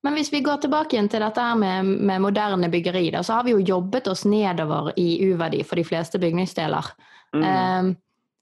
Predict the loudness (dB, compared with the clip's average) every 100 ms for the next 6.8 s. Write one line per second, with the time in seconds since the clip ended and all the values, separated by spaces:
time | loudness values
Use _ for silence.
0 | _ -6 -2 -2 -2 -4 -2 -2 0 0
1 | 2 2 0 -2 -2 0 2 2 2 2
2 | 0 0 0 2 2 2 0 0 0 0
3 | 0 2 0 -2 0 2 2 2 2 2
4 | 0 0 -4 -6 -14 _ _ _ -4 -2
5 | 0 -2 -2 -4 -2 0 2 2 2 2
6 | -2 -4 -6 -4 -4 -4 -4